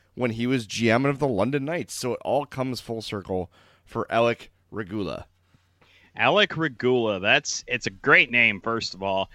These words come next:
Speaker 2: And that scouting report is really interesting, considering the fact that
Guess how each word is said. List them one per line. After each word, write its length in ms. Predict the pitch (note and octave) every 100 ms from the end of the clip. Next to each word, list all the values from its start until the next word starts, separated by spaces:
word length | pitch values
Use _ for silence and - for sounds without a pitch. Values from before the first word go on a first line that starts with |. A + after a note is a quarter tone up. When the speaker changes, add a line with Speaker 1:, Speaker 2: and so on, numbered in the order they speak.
| - -
Speaker 2:
And 120 | B2+ C#3
that 240 | F#3 G#3+
scouting 520 | - G3+ A#3 B3 F#3+
report 440 | D3 C#3 C#3+ C#3 A#2
is 200 | A#2 F#2+
really 360 | B2+ F#3 C#3+
interesting, 600 | C#3 C#3 B2+ A2+ A#2 A2
considering 520 | G#2 A#2 - D3+ E3
the 80 | D3
fact 420 | - C3+ C3+ -
that 280 | A#2+ A#2 A2